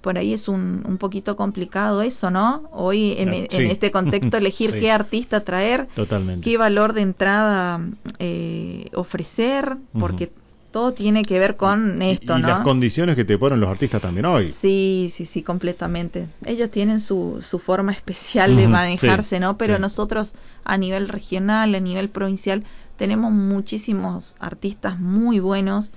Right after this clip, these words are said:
Speaker 2: Ujú.
Speaker 1: así que, eh, esperamos que, eh, tener una, una gran fiesta este año, seguir poniendo en alto a San Vicente como, como punto de, de,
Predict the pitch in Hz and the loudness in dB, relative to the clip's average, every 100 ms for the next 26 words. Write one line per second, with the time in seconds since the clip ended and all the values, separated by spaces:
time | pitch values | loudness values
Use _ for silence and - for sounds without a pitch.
0 | - 110 90 - 175 - 185 208 190 175 | 0 0 0 -4 -8 -6 -10 -6 -6 -4
1 | 170 165 - - - 180 165 170 175 190 | -4 -6 -10 -12 -8 -8 -6 -4 -2 -2
2 | 190 170 170 - 156 175 175 185 196 180 | -4 -6 -6 -8 -8 -6 -4 -2 -2 -4
3 | 170 175 175 175 190 208 180 202 208 185 | -6 -6 -6 -4 -4 -4 -2 -2 -2 -6
4 | 170 180 196 226 233 - - - - 185 | 0 2 4 4 2 -2 -10 -8 0 2
5 | 190 220 - 190 185 190 208 208 190 190 | 2 -2 -2 -2 0 2 2 2 2 2
6 | 208 208 202 185 175 175 196 214 214 202 | 0 -2 -4 -4 -4 -4 -2 0 0 -4
7 | 180 170 165 165 - - - 185 180 175 | -4 -4 -6 -10 -16 -20 -4 -2 -2 -4
8 | - 190 214 208 196 175 170 160 165 - | -4 0 0 0 -2 -2 -2 -4 -6 -10
9 | - - - - - 170 160 165 165 165 | -16 -20 -20 -20 -12 -8 -6 -6 -6 -8
10 | 170 175 - | -8 -10 -12